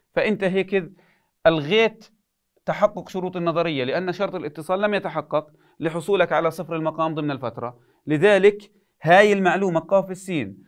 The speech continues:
متصل في الفترة سالب واحد وباء وهو نسبي، نستثني الصفر الاستثناء بشكل تام، فيجب أن يكون هاي بتضمن لي إنه الباء راح تكون أصغر من ثلاث، مستحيل تصل لثلاث.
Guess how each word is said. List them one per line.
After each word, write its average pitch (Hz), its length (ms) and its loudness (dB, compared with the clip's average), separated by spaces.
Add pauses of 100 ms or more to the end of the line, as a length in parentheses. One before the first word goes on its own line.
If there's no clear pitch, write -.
(160)
متصل 151 600 -4
في 147 100 -8
الفترة 151 320 -4
سالب 170 320 -4
واحد 151 300 2
وباء 160 240 2
وهو 151 220 4
نسبي، 190 500 -6 (760)
نستثني 180 460 -2
الصفر 202 460 -2 (280)
الاستثناء 175 580 0
بشكل 202 380 -4
تام، 196 460 -2 (220)
فيجب 180 300 0
أن 180 140 -2
يكون 170 360 -2
هاي 185 200 0
بتضمن 170 420 -4
لي 170 200 -4 (400)
إنه 160 220 2
الباء 185 480 0 (200)
راح 156 160 -6
تكون 185 280 -6
أصغر 180 420 -2
من 190 300 0 (380)
ثلاث، 123 320 0 (840)
مستحيل 170 440 -4
تصل 143 340 -6
لثلاث. 117 300 -8